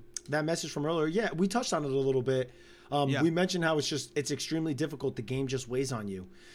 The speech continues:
Speaker 2: Yeah.
Speaker 1: And everything, every, all your being outside of the house where you don't really question, you say things, and you may rattle your brain about, like, "Oh,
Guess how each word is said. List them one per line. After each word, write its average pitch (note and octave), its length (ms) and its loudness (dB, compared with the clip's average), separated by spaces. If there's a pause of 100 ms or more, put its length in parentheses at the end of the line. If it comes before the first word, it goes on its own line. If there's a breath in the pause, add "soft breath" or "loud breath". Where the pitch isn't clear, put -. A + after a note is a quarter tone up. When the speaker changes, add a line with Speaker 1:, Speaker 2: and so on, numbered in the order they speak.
(140 loud breath)
Speaker 2:
Yeah. B2 160 -2
Speaker 1:
And A#2+ 160 -2
everything, C#3 720 -2 (260)
every, F3 340 2 (320)
all F#3+ 220 6
your G#3 180 6
being D#3 340 0
outside D3 360 2
of C3 60 -2
the C3 60 -2
house A#2+ 260 -2
where A2+ 80 -6
you A#2+ 80 -4
don't B2 120 -6
really B2+ 180 -2
question, E3 380 0
you A#2 80 -6
say F3 240 0
things, E3 360 -2
and E3 240 -6
you C4+ 100 0
may A3 140 2
rattle C3+ 320 2
your B2 120 2
brain B2+ 340 -2 (340 loud breath)
about, B2+ 280 0
like, A2+ 160 -8
"Oh, C#3 280 2